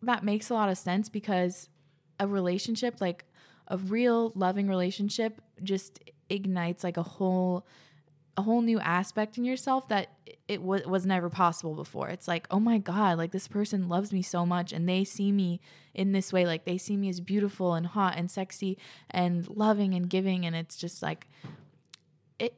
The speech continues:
I mean, it makes you feel so good to be appreciated in that way. So it's like, of course you wanna be around that energy and that person all the time. Like, of course. <laughs> So it makes a lot of sense.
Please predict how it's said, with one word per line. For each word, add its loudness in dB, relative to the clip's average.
I -2
mean, 0
it 0
makes 0
you 2
feel 2
so 0
good 2
to -4
be 0
appreciated -2
in 0
that -4
way. -4
So 0
it's 0
like, -2
of -8
course 0
you -2
wanna 0
be -4
around -4
that 0
energy 0
and 0
that -6
person -6
all -2
the -10
time. 0
Like, -6
of 2
course. 0
<laughs> -20
So 2
it -2
makes 0
a -2
lot 4
of 0
sense. 0